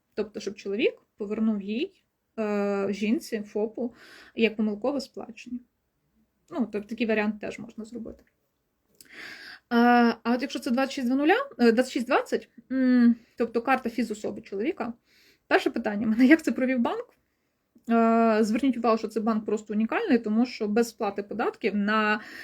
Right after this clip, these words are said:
е, рахунок фізособи зазвичай банки не пропускають. Ну, але буває ситуація. Е, і якщо воно є,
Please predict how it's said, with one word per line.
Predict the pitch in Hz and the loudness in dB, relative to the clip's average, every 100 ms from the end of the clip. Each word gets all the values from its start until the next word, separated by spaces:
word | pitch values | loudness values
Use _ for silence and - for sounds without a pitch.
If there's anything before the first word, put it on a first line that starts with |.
| - - - - | -16 -16 -16 -4
е, | 214 220 220 220 208 202 196 | 2 6 6 6 4 0 0
рахунок | 226 240 247 233 | -2 4 4 4
фізособи | 226 226 320 392 269 214 202 | 0 -2 0 2 4 2 2
зазвичай | 208 220 330 330 | 0 -2 0 2
банки | 220 254 226 | 2 2 2
не | 214 | 0
пропускають. | 208 - - - - 240 - _ _ _ _ _ | 0 -6 -12 -16 -18 -20 -20 _ _ _ _ _
Ну, | 254 466 | -4 2
але | 240 302 | 2 2
буває | 240 202 226 262 | 0 -2 -2 -4
ситуація. | - - - - - _ _ _ _ _ _ _ _ _ - - _ - | -6 -16 -18 -20 -20 _ _ _ _ _ _ _ _ _ -20 -20 _ -4
Е, | 226 226 226 226 226 233 - _ _ _ _ - | 0 2 4 2 0 -2 -8 _ _ _ _ 2
і | 320 | 4
якщо | 277 277 - 214 | 4 0 -2 -2
воно | 208 214 220 | 0 0 0
є, | 262 539 | 0 -2